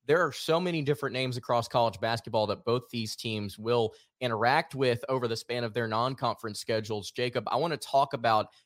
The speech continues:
maybe some teams that we should be buying or selling in college basketball, just kinda taking a look around the sport in just a second. Before we do that, though,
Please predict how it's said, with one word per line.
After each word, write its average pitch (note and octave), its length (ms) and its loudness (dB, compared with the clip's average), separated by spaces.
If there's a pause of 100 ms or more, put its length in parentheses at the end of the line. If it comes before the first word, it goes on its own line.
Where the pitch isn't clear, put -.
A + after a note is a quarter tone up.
(120)
maybe D#3+ 360 0
some C#3 260 -2
teams D3 360 -4
that C#3 120 2
we C#3+ 140 -2
should A#2+ 240 -4
be B2+ 120 -2
buying D3 500 2
or C#3+ 180 4
selling D3+ 540 2
in A#2 200 -4
college A#2 340 2
basketball, A2+ 480 0
just A2 200 -8
kinda A#2+ 180 0
taking A2+ 300 -2
a G#2+ 40 -4
look A2+ 200 -2
around A2+ 180 0
the G#2 80 -6
sport A2 380 -4 (320)
in C#3+ 160 4
just D3 460 2
a C#3 60 2
second. C3+ 360 0
Before C#3+ 280 2
we C#3 120 -2
do A#2+ 140 -2
that, A2+ 200 2
though, G#2 320 2